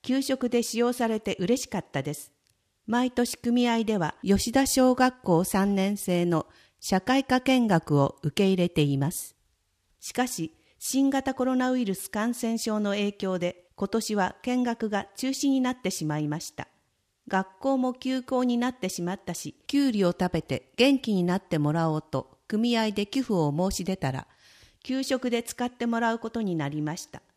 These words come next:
元町きゅうりという名前も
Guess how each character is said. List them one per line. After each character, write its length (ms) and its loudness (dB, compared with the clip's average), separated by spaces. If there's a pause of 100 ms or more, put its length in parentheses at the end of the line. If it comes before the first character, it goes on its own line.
(400)
元 240 -4
町 260 -4
き 160 -8
ゅ 40 -4
う 40 -4
り 140 -6
と 120 -6
い 120 -4
う 80 -2
名 160 -4
前 260 -4
も 220 -8